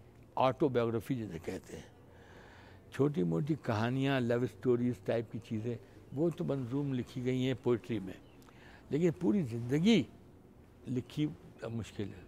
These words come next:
जिसमें सारे मसले हैं ज़िंदगी के भी, मुश्किलात, ये दुख सुख सब है।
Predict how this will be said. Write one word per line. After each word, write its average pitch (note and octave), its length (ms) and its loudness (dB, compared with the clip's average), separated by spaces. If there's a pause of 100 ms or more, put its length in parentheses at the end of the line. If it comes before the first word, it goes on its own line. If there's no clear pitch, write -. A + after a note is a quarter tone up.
जिसमें C3+ 240 -4
सारे F#3+ 380 6
मसले D3 340 0
हैं B2 200 2 (680)
ज़िंदगी B2+ 440 2
के C3+ 200 2
भी, C3+ 120 2
मुश्किलात, A#2+ 640 0
ये C#3+ 140 0 (500)
दुख C#3+ 200 0
सुख - 280 -4
सब F3 240 2
है। G2+ 240 -8